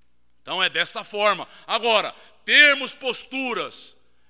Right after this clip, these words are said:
e renunciarmos a ela, a elas por medo,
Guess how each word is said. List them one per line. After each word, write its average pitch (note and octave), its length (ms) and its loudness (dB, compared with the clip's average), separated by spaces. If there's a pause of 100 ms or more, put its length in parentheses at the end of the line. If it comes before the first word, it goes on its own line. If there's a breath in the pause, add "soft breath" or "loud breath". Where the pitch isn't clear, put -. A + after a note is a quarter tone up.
(160)
e G#3+ 140 -8
renunciarmos A#3+ 1040 2
a F#3+ 100 2
ela, G3+ 420 2 (320 soft breath)
a D#3 220 0
elas G3+ 380 4
por E3+ 240 -12
medo, D#3 640 2